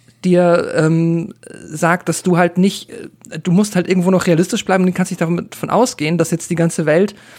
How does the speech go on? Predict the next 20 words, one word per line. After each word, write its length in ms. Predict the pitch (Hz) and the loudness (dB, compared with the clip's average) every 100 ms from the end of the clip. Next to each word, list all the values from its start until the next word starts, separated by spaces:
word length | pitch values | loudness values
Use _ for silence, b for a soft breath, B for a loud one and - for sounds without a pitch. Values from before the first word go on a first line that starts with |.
| B B - | B B -10
obwohl 340 | 156 170 247 | -4 2 4
es 220 | 202 - - _ _ _ _ _ - | 2 0 -16 _ _ _ _ _ -10
so, 300 | 160 151 147 | 0 0 2
wenn 100 | 156 | 0
man 200 | 147 - - 139 147 | 0 -4 -10 -14 -8
auf 120 | 151 | -6
der 140 | - 156 | 0 2
Seite 300 | 160 196 170 | 2 0 -2
steht, 340 | - 147 135 | 0 -2 -2
die, 120 | 175 - _ _ | -8 -12 _ _
auf 200 | - 147 | -14 -2
der 300 | 156 135 - | 0 0 -2
ich 100 | 147 | -6
ja 60 | 147 | -6
gefühlt 240 | 147 - | -6 -6
oder 160 | 156 147 | -2 0
wir 120 | - | 0
auch 80 | 202 | 0
stehen, 280 | - 165 143 | 2 0 2
so, 200 | 151 | 0